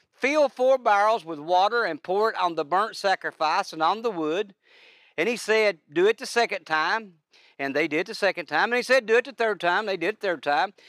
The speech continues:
And the water ran round about the altar, and he filled the trench also with water. And it came to pass at that time of the offering of the evening sacrifice that Elijah the prophet came near and said, "Lord, God of Abraham, Isaac,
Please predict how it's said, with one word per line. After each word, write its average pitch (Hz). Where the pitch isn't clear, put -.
And 170
the 185
water 277
ran 262
round 254
about 240
the 220
altar, 220
and 190
he 175
filled 269
the 226
trench 247
also 220
with 160
water. 165
And 190
it 190
came 269
to 277
pass 247
at 220
that 254
time 240
of 185
the 175
offering 233
of 175
the 165
evening 226
sacrifice 226
that 165
Elijah 233
the 165
prophet 220
came 233
near 240
and 202
said, 202
"Lord, 285
God 233
of 220
Abraham, 208
Isaac, 208